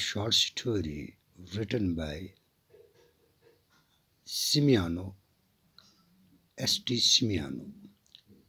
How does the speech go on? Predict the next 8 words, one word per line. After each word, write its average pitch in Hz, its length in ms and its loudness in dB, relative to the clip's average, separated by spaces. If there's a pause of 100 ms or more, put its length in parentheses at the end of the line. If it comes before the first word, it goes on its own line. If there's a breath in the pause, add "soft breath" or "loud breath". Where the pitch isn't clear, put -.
(260)
The 104 60 -8
title 113 500 -4 (160)
of 101 160 -6
this 104 140 0
story 104 560 0 (160)
is 95 80 -8
The 98 100 -6
Servant. - 720 -2